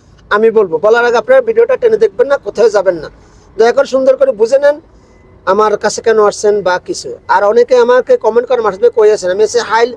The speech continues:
এই হচ্ছে হাইল, হাইল। হাইল এটা হচ্ছে আপনার রিয়াদে থেকে ছয়শো পঞ্চাশ কিলোমিটার,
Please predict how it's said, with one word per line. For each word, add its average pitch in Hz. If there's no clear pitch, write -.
এই 220
হচ্ছে 233
হাইল, 196
হাইল। 175
হাইল 214
এটা 247
হচ্ছে 247
আপনার 254
রিয়াদে 233
থেকে 277
ছয়শো 220
পঞ্চাশ 240
কিলোমিটার, 240